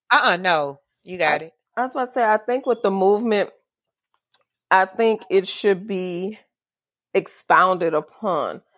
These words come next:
Speaker 2: Like, don't just let Black Lives Matter, um, when it comes to cops killing us. I think
Speaker 1: Right.
Speaker 2: Black lives should matter every day,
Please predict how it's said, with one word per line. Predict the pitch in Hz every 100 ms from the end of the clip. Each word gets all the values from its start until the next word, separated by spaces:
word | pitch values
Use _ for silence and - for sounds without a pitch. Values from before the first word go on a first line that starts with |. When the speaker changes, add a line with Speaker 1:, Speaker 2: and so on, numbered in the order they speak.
| _
Speaker 2:
Like, | - 185 180
don't | 175 190 233
just | 220 240 240
let | 196 180 175 - -
Black | - 175 165 -
Lives | 165 147 156 170
Matter, | 180 160 165 160 156 147 -
um, | 156 151 143 143 - -
when | 185 185
it | 160
comes | - 196 160 175 - -
to | 208 170 165 156 170 _ _ _ _ _ _ _ _ -
cops | - 180 165 -
killing | - 233 185 160
us. | 131 - - _ _ _ _
I | 185
think | 185 185 131
Speaker 1:
Right. |
Speaker 2:
Black | 165 180 180
lives | 185 160 156 165
should | - 175
matter | 165 156 156 151 -
every | 160 165 160 160
day, | 147 160 165 143 131